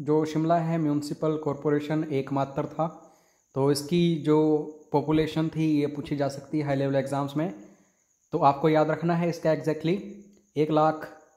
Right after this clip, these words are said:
उनहत्तर हज़ार पाँच सौ अठहत्तर लोग। अब next important आपको क्या याद रखना है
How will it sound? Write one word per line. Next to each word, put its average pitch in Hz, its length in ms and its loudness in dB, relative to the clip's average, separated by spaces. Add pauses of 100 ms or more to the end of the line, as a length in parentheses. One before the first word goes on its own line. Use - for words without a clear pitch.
(100)
उनहत्तर 135 360 -2
हज़ार 143 300 0 (340)
पाँच 131 160 -4
सौ 139 120 -4
अठहत्तर 127 420 -2
लोग। 165 300 2 (2000)
अब 131 160 4
next - 440 2 (180)
important 170 460 2
आपको 175 280 2
क्या 165 160 2
याद 170 220 4
रखना 185 220 -4
है 202 180 -4